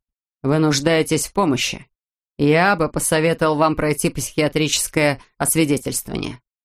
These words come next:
С сегодняшнего дня я исключаю вас из ординатуры. Мне жаль, тихо добавил он.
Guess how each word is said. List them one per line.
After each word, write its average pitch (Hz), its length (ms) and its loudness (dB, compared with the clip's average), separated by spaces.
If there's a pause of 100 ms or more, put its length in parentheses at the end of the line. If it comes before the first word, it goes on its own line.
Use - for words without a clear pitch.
(220)
С - 140 -8
сегодняшнего 147 920 2
дня 160 380 2 (380)
я 165 420 2
исключаю 160 920 2
вас 147 400 -2 (260)
из 143 300 0
ординатуры. 139 1000 0 (880)
Мне 131 360 0
жаль, 113 360 -8 (600)
тихо 285 300 0
добавил 170 520 2
он. 139 280 -4